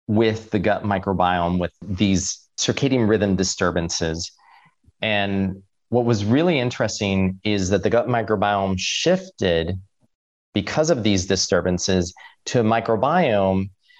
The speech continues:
that would scramble insulin signaling,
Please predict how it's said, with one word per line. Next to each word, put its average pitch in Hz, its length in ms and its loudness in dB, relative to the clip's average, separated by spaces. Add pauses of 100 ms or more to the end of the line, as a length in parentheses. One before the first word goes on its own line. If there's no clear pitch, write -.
(160)
that 101 600 0 (840)
would 107 720 2
scramble 135 680 0
insulin 117 560 0
signaling, 98 840 0